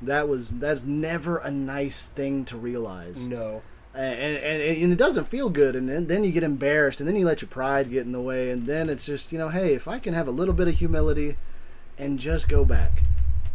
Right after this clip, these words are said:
Speaker 1: I mean, that's the biggest thing you can do for a lot of people. I mean, for what? I would say fifty percent.
Speaker 2: Oh, yeah.
Speaker 1: I mean,
Speaker 2: Or
Speaker 1: if not
Speaker 2: more.
Speaker 1: more.
Speaker 2: Probably closer to seventy-five, eighty percent. Without a doubt.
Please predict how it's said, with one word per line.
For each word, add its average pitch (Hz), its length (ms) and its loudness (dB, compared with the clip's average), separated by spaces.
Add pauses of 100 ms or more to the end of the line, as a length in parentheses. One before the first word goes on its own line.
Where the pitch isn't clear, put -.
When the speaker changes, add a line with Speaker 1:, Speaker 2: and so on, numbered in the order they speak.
(340)
Speaker 1:
I - 20 -6
mean, 185 140 2
that's 294 180 -2
the 156 100 -2
biggest 143 360 0
thing 143 120 -2
you 131 140 -2
can 123 180 -6
do 139 160 -4
for 143 200 -6
a 101 80 -6
lot 131 260 0
of 185 80 0
people. 120 320 0
I 139 60 0
mean, 180 140 2
for 185 120 -2
what? 262 380 -2
I 170 160 0
would 240 180 -2
say 131 280 -2 (200)
fifty 170 340 -2
percent. 113 460 -8 (400)
Speaker 2:
Oh, 131 240 0
yeah. 113 380 -8
Speaker 1:
I 180 80 -6
mean, 165 220 0
Speaker 2:
Or 160 140 4
Speaker 1:
if 143 80 2
not 202 200 4
Speaker 2:
more. 127 140 4
Speaker 1:
more. 143 300 0 (360)
Speaker 2:
Probably 170 320 0
closer 135 320 -6
to 123 40 -10
seventy-five, 123 600 -8
eighty 123 200 -8
percent. 110 400 -16 (920)
Without 127 260 0
a 117 40 -6
doubt. 110 280 -10